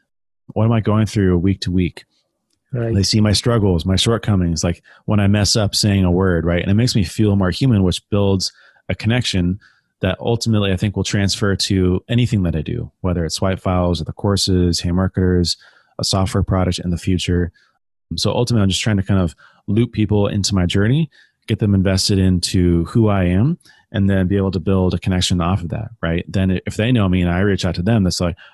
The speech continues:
Speaker 1: "Oh, it's that guy who does the podcast," right? Or, "I know
Speaker 2: Yeah.
Speaker 1: Corey," or, you know, when I, when I reach out to people for my new podcast or to interview them for Swipe Files, it's never like, "Who are you?" Or like, you know, "What do you do again?"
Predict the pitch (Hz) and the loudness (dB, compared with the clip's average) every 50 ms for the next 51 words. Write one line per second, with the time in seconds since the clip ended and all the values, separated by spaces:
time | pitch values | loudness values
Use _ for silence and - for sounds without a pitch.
0 | _ - - - 92 87 - 113 95 92 101 98 98 95 95 92 - 98 85 87 | _ -2 0 0 0 0 -2 -2 -2 -2 0 0 0 0 0 0 0 0 0 0
1 | 85 - - - - 101 98 - - - - - - - - - 82 82 82 - | 0 -2 -4 -4 -4 -4 -2 -2 -4 -6 -6 -8 -10 -6 -4 -2 -2 -2 -2 -4
2 | - - _ _ - 90 85 82 107 127 127 101 90 - - 92 85 87 95 92 | -8 -16 _ _ -4 -2 0 0 2 2 2 2 0 0 0 0 2 2 2 2
3 | 85 80 78 - - _ _ _ _ _ _ _ _ _ _ _ _ _ _ _ | 0 0 -2 -6 -12 _ _ _ _ _ _ _ _ _ _ _ _ _ _ _
4 | - 110 98 90 92 95 95 92 98 98 - - _ _ - 104 101 95 98 95 | -4 -2 0 2 2 2 2 2 0 0 -2 -6 _ _ -4 -2 0 2 0 0
5 | - - 95 87 - - - 101 90 - 90 85 - - - 92 85 85 85 80 | 0 -2 -2 -2 -4 -4 -4 -2 -2 0 -2 -2 -4 -4 -4 -2 -2 0 0 0
6 | 85 101 139 160 - - 82 78 73 - 80 78 90 117 - - - - - - | 0 2 2 2 2 0 0 -2 -4 -4 -4 -2 -2 -2 -2 -4 -6 -8 -16 -20
7 | _ _ - - 82 82 82 - 107 117 117 101 101 95 92 90 87 80 - 80 | _ _ -4 -4 -2 -2 -2 0 0 0 2 2 2 2 2 0 0 0 -2 -4
8 | 78 - 135 135 131 - - 92 87 85 87 87 - - - - - - _ - | -2 -2 -2 -2 -2 -2 0 0 0 2 0 0 -2 -4 -8 -16 -20 -14 _ -6
9 | 98 - - 120 117 127 127 113 104 98 95 92 90 85 - - 101 - - 143 | -6 -2 0 0 2 2 2 2 2 2 2 2 2 0 -2 -4 -10 -6 -2 0
10 | - 339 339 339 359 381 349 - - - - 101 95 95 90 87 - - - - | 2 4 4 4 4 4 2 -2 -6 -4 -2 0 0 2 0 0 -2 -4 -8 -2
11 | - 139 110 90 80 92 113 139 147 147 160 160 156 170 190 202 190 | 0 2 2 2 2 2 2 2 2 2 4 4 4 2 2 0 -2